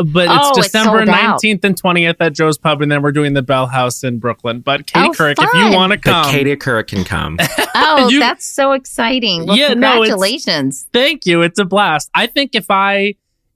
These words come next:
Speaker 1: if, if I could have a superpower, it sounds crazy, but honestly, I think I was, maybe I was a little emo after reading your book, but I think I would wanna <laughs> just have me and everyone I love live forever,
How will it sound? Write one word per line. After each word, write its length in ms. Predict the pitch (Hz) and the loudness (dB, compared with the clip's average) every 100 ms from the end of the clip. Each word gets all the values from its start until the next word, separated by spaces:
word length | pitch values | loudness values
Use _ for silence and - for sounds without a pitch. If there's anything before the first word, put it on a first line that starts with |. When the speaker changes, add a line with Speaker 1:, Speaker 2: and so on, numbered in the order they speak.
| _ | _
Speaker 1:
if, 200 | 175 175 - | -2 -2 -4
if 340 | - 170 - | -4 -2 0
I 140 | 185 214 | -2 0
could 180 | 226 | 0
have 120 | 202 160 | 0 -2
a 40 | |
superpower, 1040 | - 170 170 196 190 196 202 214 220 226 - _ _ - - - | -2 0 0 0 -4 -2 -2 0 -2 -4 -8 _ _ -20 -14 -2
it 180 | 202 - | -2 0
sounds 360 | 233 277 339 | 0 0 0
crazy, 460 | - 214 202 160 156 | -2 0 0 0 -4
but 240 | 131 147 | -2 -2
honestly, 380 | 165 196 208 208 | -2 -2 -2 -2
I 80 | 180 | -2
think 220 | 240 262 | -2 -2
I 100 | 294 | 0
was, 160 | 233 - | -2 0
maybe 280 | 175 208 220 | 0 2 2
I 40 | |
was 160 | 202 185 | 0 0
a 60 | |
little 240 | 190 185 180 185 | 0 0 0 0
emo 300 | 190 165 135 | 2 2 2
after 320 | 135 - 156 | -2 -2 -2
reading 280 | 156 151 147 | 0 0 0
your 120 | 139 | -2
book, 340 | 131 190 147 - | -2 -4 -4 -2
but 140 | 151 | -2
I 100 | 151 | -2
think 280 | 151 196 202 | -2 -4 0
I 80 | 214 | 0
would 140 | 190 | 0
wanna 380 | 170 170 160 165 - | 0 0 0 -2 -2
<laughs> 380 | 254 - _ _ | -4 -4 _ _
just 260 | - 294 - | -6 -4 -2
have 160 | 240 214 | -2 0
me 220 | 208 208 | 0 2
and 100 | 208 | 2
everyone 320 | 196 196 190 | 0 2 2
I 80 | 180 | 2
love 240 | 185 190 180 | 2 0 0
live 180 | 196 | -2
forever, 600 | - 208 247 220 185 233 | 0 0 2 0 0 -2